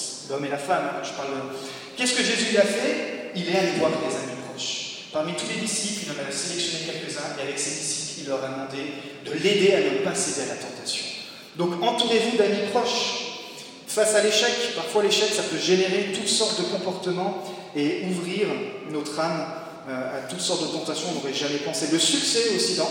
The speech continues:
un Corinthiens dix, douze, il dit que, « Ainsi donc, que celui qui croit être debout fasse attention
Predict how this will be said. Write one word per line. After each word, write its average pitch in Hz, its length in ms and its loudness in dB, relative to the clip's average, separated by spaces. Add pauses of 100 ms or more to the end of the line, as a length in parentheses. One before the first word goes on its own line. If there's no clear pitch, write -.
un 226 60 2
Corinthiens 202 480 2
dix, 170 340 -2
douze, 294 240 2 (400)
il 160 60 -4
dit - 160 -2
que, « 190 80 2 (120)
Ainsi 196 300 2
donc, 269 240 2
que 202 60 2
celui 226 300 2
qui 202 120 -2
croit 226 300 2
être - 140 0
debout 220 340 2
fasse 185 260 0
attention 180 440 0